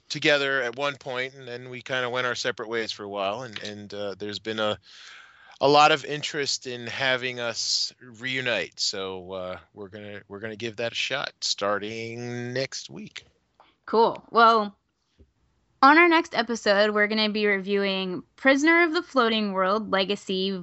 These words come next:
Speaker 2: Volume Two, Book One, and also Darth Vader and the Ninth Assassin. So it's gonna be an all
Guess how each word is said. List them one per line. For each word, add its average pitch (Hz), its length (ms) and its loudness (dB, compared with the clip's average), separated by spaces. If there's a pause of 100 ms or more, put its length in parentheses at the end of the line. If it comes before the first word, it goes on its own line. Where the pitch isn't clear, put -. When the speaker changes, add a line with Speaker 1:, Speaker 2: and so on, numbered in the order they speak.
Speaker 2:
Volume 190 420 4
Two, 220 320 0
Book 220 380 0
One, 175 540 -4 (340)
and 196 280 2
also 202 640 4
Darth 202 400 2
Vader 196 420 -2
and 190 240 -4
the 185 60 -4
Ninth 180 440 -4
Assassin. 302 600 0
So 202 160 -4
it's 202 160 -6
gonna 202 200 -4
be 190 160 -4
an 180 160 -2
all 262 540 4